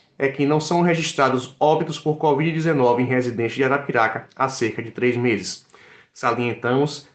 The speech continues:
a importância de termos muita cautela e prudência nesse momento, reforçando a orientação do uso de máscaras, principalmente por aqueles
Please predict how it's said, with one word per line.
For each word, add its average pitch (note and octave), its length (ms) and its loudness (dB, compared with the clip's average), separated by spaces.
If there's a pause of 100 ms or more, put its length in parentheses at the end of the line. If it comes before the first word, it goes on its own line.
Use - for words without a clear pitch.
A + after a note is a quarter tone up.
(100)
a C3+ 100 2
importância C#3 580 0
de E3 100 0
termos D3 340 2
muita C3+ 280 0
cautela A#2 520 0
e A#2+ 40 0
prudência A2+ 560 -2
nesse A2 220 -4
momento, A2+ 580 -2 (160)
reforçando D3 720 0
a E3 40 6
orientação C3+ 680 0
do C3+ 120 2
uso C3 180 0
de D3+ 100 -6
máscaras, C#3 400 0
principalmente D3+ 680 -2
por D3+ 120 -2
aqueles A2 600 -4